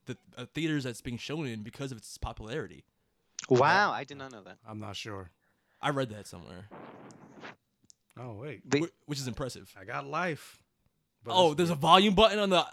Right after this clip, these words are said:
Speaker 3: There's a volume <laughs> button, but the weird thing is I have to hold it.
Speaker 1: That's weird.
Speaker 3: Now I can hear myself, I can hear you, and I heard Jacob laugh. It's louder, but
Speaker 1: Okay.
Speaker 3: I have to hold it this whole time.
Speaker 1: Oh, wait, sorry,
Speaker 2: Cool.
Speaker 1: sorry to interrupt, Jacob. What were you saying?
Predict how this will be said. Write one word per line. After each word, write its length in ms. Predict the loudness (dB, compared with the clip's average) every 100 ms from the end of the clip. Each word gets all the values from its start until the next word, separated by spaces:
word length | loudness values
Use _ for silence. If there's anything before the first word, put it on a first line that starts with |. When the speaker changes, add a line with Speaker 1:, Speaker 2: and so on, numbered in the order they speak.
| -6
Speaker 3:
There's 240 | 0 2
a 60 | 2
volume 480 | 6 10 10 10 6
<laughs> 60 | 6
button, 300 | 6 4 2
but 180 | 2
the 120 | 2 0
weird 340 | 4 4 4
thing 160 | 2 4
is 200 | 2 4
I 100 | 4
have 200 | 4 2
to 100 | -2
hold 400 | 2 4 6 4
it. 180 | 0 -4 _ _ _ _ _ _ _ _
Speaker 1:
That's 180 | -12 -12
weird. 260 | -12 -16 -18 _ _ _ _ _
Speaker 3:
Now 420 | -20 -6 0 2 2
I 80 | 0
can 120 | -2
hear 160 | -2
myself, 460 | -2 -4 -2 -2 0
I 60 | -4
can 160 | -6
hear 180 | -6 -6
you, 380 | -4 -4 -6 -6
and 340 | -8 -8 -8 -10
I 80 | -12
heard 200 | -10 -10
Jacob 320 | -10 -12 -12
laugh. 260 | -8 -8 -8
It's 120 | -12
louder, 420 | -6 -4 -4 -8 -16 _ _
but 100 | -12
Speaker 1:
Okay. 80 | -10
Speaker 3:
I 80 | -8
have 160 | -10 -8
to 80 | -8
hold 280 | -6 -8 -8
it 100 | -14
this 120 | -12
whole 180 | -12 -12
time. 380 | -12 -12 -14 -18 _ _ _ -12
Speaker 1:
Oh, 40 | -6
wait, 120 | 2
sorry, 200 | 4 4
Speaker 2:
Cool. 220 | 4 -2
Speaker 1:
sorry 200 | -6 -4
to 40 | -4
interrupt, 180 | -6 -10
Jacob. 200 | -14 -12
What 20 |
were 40 | -12
you 60 |
saying? 260 | -10 -12